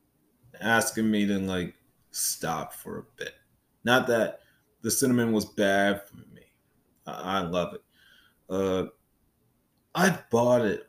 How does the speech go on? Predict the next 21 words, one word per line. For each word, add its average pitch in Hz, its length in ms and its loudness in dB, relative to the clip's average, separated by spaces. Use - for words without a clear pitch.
for - 160 -18
so 110 640 -6
long. 120 560 -10
<laughs> - 580 -10
I - 840 2
bought - 220 -10
it 110 160 -10
for - 160 -14
so - 200 -12
long. - 80 -14
It's 127 200 -4
just 127 320 2
nice 127 440 0
to 117 380 0
give 120 260 4
your 113 140 2
body 101 480 2
a 95 80 0
rest, 90 440 -4
to 92 100 -8
see 117 560 -2